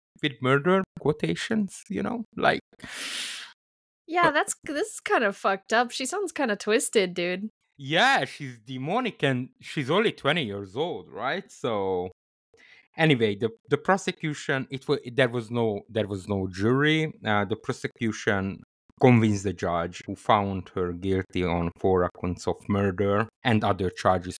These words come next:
Speaker 1: probably for the marijuana. The law could have give her fifteen to life,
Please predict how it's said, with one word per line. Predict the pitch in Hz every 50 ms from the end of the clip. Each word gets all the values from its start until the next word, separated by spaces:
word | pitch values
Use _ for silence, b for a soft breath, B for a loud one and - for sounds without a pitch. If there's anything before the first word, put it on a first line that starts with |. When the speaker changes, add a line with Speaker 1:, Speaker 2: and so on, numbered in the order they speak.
| _
Speaker 1:
probably | - 95 - - 95 82 82 95
for | - - - 90 85
the | 85 85
marijuana. | 87 90 90 90 90 87 78 - 92 90 90 92 90 87 90 90 90 87 87 - _ _ _ _ -
The | 139 127 151 147
law | 151 180 202 226 240
could | 240 - 202 175
have | 160 156 139 123 120
give | 151 147 135 - - -
her | 135 123
fifteen | - - - - 160 156 - _ - 143 131 135 131 -
to | - 117
life, | 107 101 107 113 143 180 208 240 - - _